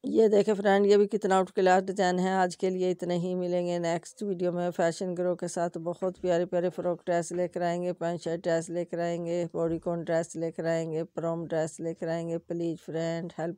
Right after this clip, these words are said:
कीजिएगा, आपकी हेल्प की बहुत ज़रूरत है। ये देखे, ये पिंक देखे आप, कितना प्यारा है। बहुत ही डिसेंट से डिज़ाइन है, कलर कंट्रास्टिंग बहुत प्यारा।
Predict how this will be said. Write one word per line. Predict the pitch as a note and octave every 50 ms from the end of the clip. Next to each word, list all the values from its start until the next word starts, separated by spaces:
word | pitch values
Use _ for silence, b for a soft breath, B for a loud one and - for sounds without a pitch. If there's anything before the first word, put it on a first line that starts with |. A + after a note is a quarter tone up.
| _ _
कीजिएगा, | - F3 E3+ E3 - F3 E3+ E3+ F3+ E3+ D#3+
आपकी | E3+ E3+ - - F#3 F3+
हेल्प | F3+ D#3 D#3+ F3+
की | - F3
बहुत | E3 F3 E3 E3 E3+
ज़रूरत | E3+ D#3+ D#3+ E3 E3+ D#3+ E3 E3+ D#3+ -
है। | F3 D#3+
ये | D#3+ E3 D#3+
देखे, | D#3+ E3 D#3+ D#3 - F3 E3+
ये | D#3+
पिंक | D#3+ - F3 E3+ F3 E3 -
देखे | F3+ D3+ D#3 D#3 - D#3
आप, | D#3 D#3+ F3+ -
कितना | - F3 - E3 D#3+ D#3 D3
प्यारा | - D#3 C3 C3+ D3 D#3
है। | D#3+ - - - - _ _ _ _ _ _ _ _ _ _ _ _ _ _ _ _ _ _ _ _ D4 C#4+ _ _ _ _ _ _ _ _ _ _ _ _ _ -
बहुत | G3 G3 F#3 F3 G#3+ G#3 F#3+ A3
ही | G3+
डिसेंट | G3 A3+ - - G#3+ G3+ F#3+
से | - G#3+
डिज़ाइन | G3 G3 F#3 G3 G3 G3+ G3+ F#3+
है, | G3+ G3+ G3+ G3+
कलर | - G3 G3+ G3+ G3 G3
कंट्रास्टिंग | G#3+ G3+ F#3+ F#3+ F3+ F#3 F#3+ - G#3+ G3 F#3 F3+
बहुत | E3+ E3 - - G#3 G3+ G#3
प्यारा। | F#3 F#3+ F#3 F3+ -